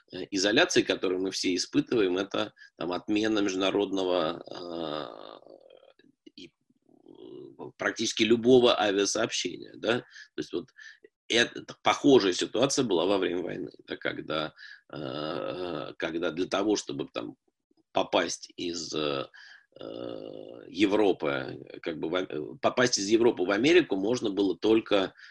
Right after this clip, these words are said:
как бы, с использованием военной авиации. Э, вот, поэтому и понятно, что там какие-то, э,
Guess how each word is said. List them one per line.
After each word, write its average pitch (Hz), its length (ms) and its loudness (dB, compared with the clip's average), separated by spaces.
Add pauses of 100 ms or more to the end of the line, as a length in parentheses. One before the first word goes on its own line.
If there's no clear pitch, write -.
как 85 140 -4
бы, 71 60 -2
с - 100 0
использованием 92 680 2
военной 87 440 0
авиации. - 580 -2 (1800)
Э, 92 200 -2
вот, 98 340 -2
поэтому 92 920 -2
и - 400 -6 (160)
понятно, 101 420 0
что - 340 -2 (260)
там 73 160 -6
какие-то, 92 720 -2 (240)
э, 80 220 -4